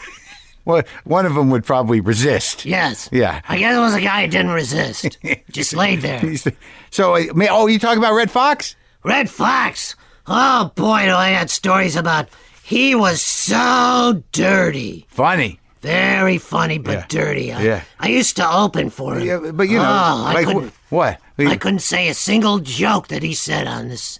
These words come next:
Speaker 1: Co-, it's a
Speaker 2: this pod-,
Speaker 1: podcast. You
Speaker 2: really?
Speaker 1: say, say whatever you want.
Speaker 2: Oh, yeah, let me,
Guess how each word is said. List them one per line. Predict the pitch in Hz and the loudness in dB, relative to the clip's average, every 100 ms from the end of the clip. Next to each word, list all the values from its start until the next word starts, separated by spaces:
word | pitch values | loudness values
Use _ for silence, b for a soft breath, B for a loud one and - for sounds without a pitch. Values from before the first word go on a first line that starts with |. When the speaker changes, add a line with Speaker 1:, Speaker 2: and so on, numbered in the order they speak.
| _ b | _ b
Speaker 1:
Co-, | - 226 | -4 0
it's | 202 240 | 0 0
a | |
Speaker 2:
this | 233 | -2
pod-, | 247 262 277 - | 0 2 0 0
Speaker 1:
podcast. | 170 131 147 | 0 2 2
You | 196 | 2
Speaker 2:
really? | 240 | 4
Speaker 1:
say, | 214 226 185 | 4 2 0
say | - 240 | 0 0
whatever | 269 269 277 | 2 4 4
you | 277 | 4
want. | 294 294 165 98 - | 6 4 2 -4 -10
Speaker 2:
Oh, | 113 147 156 - | -6 -4 -2 -4
yeah, | 123 131 | -4 -6
let | 107 | -6
me, | 147 139 | -4 -6